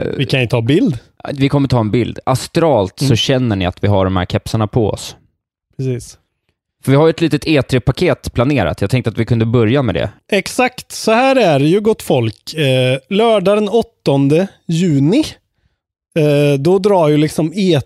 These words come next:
Speaker 1: tre-konferenserna igång.
Speaker 2: Just.
Speaker 1: Men då är jag precis på väg hem från, eh, att ha varit i Berlin och firat min fars sjuttioårsdag.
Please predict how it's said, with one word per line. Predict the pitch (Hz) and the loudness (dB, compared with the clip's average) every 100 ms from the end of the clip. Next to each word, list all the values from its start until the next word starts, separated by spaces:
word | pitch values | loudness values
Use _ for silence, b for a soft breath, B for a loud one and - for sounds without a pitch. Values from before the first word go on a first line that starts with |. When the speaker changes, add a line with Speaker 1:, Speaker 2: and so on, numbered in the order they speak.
| - | -2
Speaker 1:
tre-konferenserna | 147 135 - 139 120 143 131 123 139 135 | -2 0 0 -2 0 0 0 -2 -2 0
igång. | 139 202 160 110 113 _ - | 0 2 2 0 -2 _ -2
Speaker 2:
Just. | 123 101 - - - _ _ _ - | 0 0 -8 -16 -18 _ _ _ -4
Speaker 1:
Men | 156 | 0
då | 196 | 2
är | 220 | 4
jag | 202 | 2
precis | - 165 190 143 | 0 -2 0 0
på | - | 0
väg | 156 156 143 | 0 2 2
hem | 170 180 | 2 0
från, | 170 180 139 131 131 | 0 0 2 2 2
eh, | 131 139 | 0 0
att | 135 | -2
ha | 156 | 0
varit | 143 127 | 0 0
i | 131 | 0
Berlin | 139 156 185 190 110 120 110 | 0 2 2 2 0 -2 -4
och | 160 | -8
firat | - 143 131 | -2 -2 0
min | 143 127 | 0 -2
fars | 123 175 170 151 | 0 0 0 -2
sjuttioårsdag. | - 170 - 139 127 127 - 139 202 170 113 107 | -4 -6 -4 -2 0 0 -6 -2 0 0 -2 -4